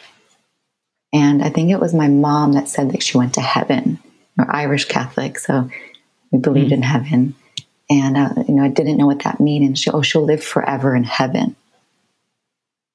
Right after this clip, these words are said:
Speaker 1: And that to me felt so scary, that you could
Speaker 2: Mm.
Speaker 1: live forever somewhere. So it wasn't really, like, the
Speaker 2: <laughs>
Speaker 1: death that was scary. Even if I think about it
Speaker 2: Right.
Speaker 1: too much to this day, it gets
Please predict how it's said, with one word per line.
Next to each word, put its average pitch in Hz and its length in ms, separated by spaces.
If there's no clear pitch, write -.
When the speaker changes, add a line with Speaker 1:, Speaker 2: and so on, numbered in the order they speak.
Speaker 1:
And 147 200
that 147 300
to 262 100
me 175 240
felt 147 340
so 127 320
scary, 127 840
that 151 160
you 147 120
could 104 160
Speaker 2:
Mm. 95 120
Speaker 1:
live 131 200
forever 143 680
somewhere. 214 520
So 180 80
it - 80
wasn't 160 300
really, 196 200
like, 170 240
the 147 100
Speaker 2:
<laughs> - 120
Speaker 1:
death 120 320
that - 160
was 170 120
scary. - 200
Even 208 220
if 151 120
I 175 60
think 170 200
about 160 200
it 196 40
Speaker 2:
Right. 202 80
Speaker 1:
too 139 120
much 127 220
to 135 120
this 120 240
day, 127 420
it 131 140
gets - 340